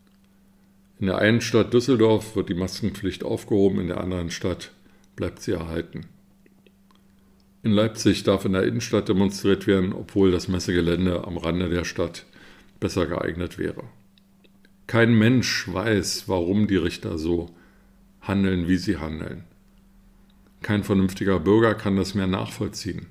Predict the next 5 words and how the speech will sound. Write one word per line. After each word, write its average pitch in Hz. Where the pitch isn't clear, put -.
Letztlich 117
bleibt 104
aber 101
der 85
Eindruck, 117